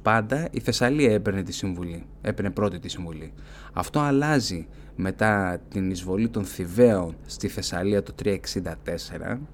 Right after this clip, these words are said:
Είχαν δηλαδή το δικαίωμα της προμαντίας. Αργότερα έχουν και οι Αθηναίοι αυτό το δικαίωμα. Το μαντίο, όπως είπαμε, ήταν πολύ ιερό πράγμα για τους Έλληνες. Οπότε δεν γινόταν να ελέγχεται μόνο από μία πόλη. Έτσι δημιουργούν ένα συνασπισμό πόλεων,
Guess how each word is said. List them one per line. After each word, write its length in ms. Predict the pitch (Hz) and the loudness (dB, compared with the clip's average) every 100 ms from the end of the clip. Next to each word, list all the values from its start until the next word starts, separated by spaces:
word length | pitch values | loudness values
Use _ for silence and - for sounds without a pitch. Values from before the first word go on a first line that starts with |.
| - - - | -16 -16 -8
Είχαν 340 | - 104 104 101 | -4 2 4 4
δηλαδή 280 | 98 95 101 | 2 0 2
το 120 | 104 | 2
δικαίωμα 340 | 95 107 98 | 2 0 0
της 120 | 92 | -2
προμαντίας. 880 | - 92 87 85 92 87 85 113 - - - - - | -6 -6 -4 -4 -4 -4 -6 -10 -12 -18 -18 -18 -8
Αργότερα 420 | 92 101 117 120 | 0 2 6 8
έχουν 240 | 113 113 110 | 6 4 4
και 160 | 139 | 6
οι 80 | 139 | 6
Αθηναίοι 280 | 104 95 90 | 6 0 -2
αυτό 200 | 82 87 | -2 -4
το 100 | 85 | -4
δικαίωμα. 560 | 80 - 85 87 110 135 - - - - - | -6 -8 -8 -6 -6 -8 -18 -20 -18 -18 -16
Το 120 | - 101 | -2 2
μαντίο, 640 | 98 95 110 147 156 147 | 2 2 2 4 4 4
όπως 360 | - 117 104 - | 0 -2 -4 -2
είπαμε, 280 | 123 120 120 | 2 4 4
ήταν 180 | 127 | 4
πολύ 260 | 113 104 110 | 2 4 6
ιερό 200 | 107 98 | 6 4
πράγμα 320 | - 92 87 | 0 -2 -2
για 140 | 85 85 | -4 -6
τους 120 | - | -8
Έλληνες. 480 | 85 73 - - - - - - | -8 -8 -12 -16 -18 -20 -20 -8
Οπότε 300 | - 139 147 | 0 2 2
δεν 140 | 139 | 0
γινόταν 400 | 156 147 131 107 | 0 2 2 2
να 80 | 101 | 0
ελέγχεται 420 | 95 98 101 - | 2 2 0 0
μόνο 200 | 98 98 | 0 2
από 140 | 90 90 | 0 0
μία 220 | 98 90 | 0 0
πόλη. 400 | - 92 78 - - - - - - - | -2 -4 -4 -10 -18 -18 -18 -16 -18 0
Έτσι 220 | 120 - | 2 6
δημιουργούν 460 | 131 110 107 120 135 | 8 8 8 6 6
ένα 200 | 135 131 | 6 4
συνασπισμό 720 | - 104 90 - 90 107 127 | 2 0 0 -2 0 4 2
πόλεων, 580 | - 98 90 82 98 | 4 0 2 -2 -4